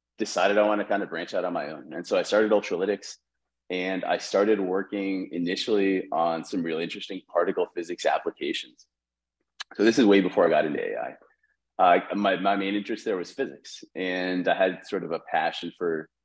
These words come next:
discovering our place in the universe, how things work, and, uh, trying to really learn the origins of kind of, like, what makes us us and, and what makes us unique in the world. And so,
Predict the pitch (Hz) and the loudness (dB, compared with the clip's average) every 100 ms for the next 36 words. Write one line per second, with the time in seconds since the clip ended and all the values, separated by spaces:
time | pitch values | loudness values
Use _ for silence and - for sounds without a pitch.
0 | _ _ _ 101 - 95 85 92 90 87 | _ _ _ -4 0 0 2 0 0 -2
1 | 85 87 - - 87 92 90 - 85 80 | -2 -6 -4 -2 -2 0 -2 -2 -6 -4
2 | 87 80 87 87 - - - - 80 85 | -4 0 2 2 -2 -12 -14 -8 -2 -2
3 | 90 80 73 76 92 85 - _ _ _ | -2 -8 -6 -2 -2 -4 -14 _ _ _
4 | _ _ _ 80 82 85 82 82 78 87 | _ _ _ -2 0 0 0 0 0 2
5 | 80 82 78 73 71 82 - 90 92 90 | 4 6 4 0 -6 -12 -6 -4 -2 -2
6 | 85 _ _ 73 101 101 90 95 95 78 | -6 _ _ -2 0 2 0 -2 -2 -2
7 | 80 90 82 80 82 71 87 82 80 73 | -2 -2 -4 -8 -10 -4 -4 -2 -2 0
8 | 82 73 76 82 73 76 71 - 71 71 | 0 0 -2 -2 0 0 -2 -4 -4 -2
9 | 69 71 80 80 76 82 - 71 73 76 | -2 2 2 2 0 -4 -4 -2 -2 -2
10 | 76 71 76 71 - _ _ - - - | 0 2 4 2 -4 _ _ -20 -20 -20
11 | _ _ _ 113 123 120 113 107 - | _ _ _ 2 6 8 6 4 -4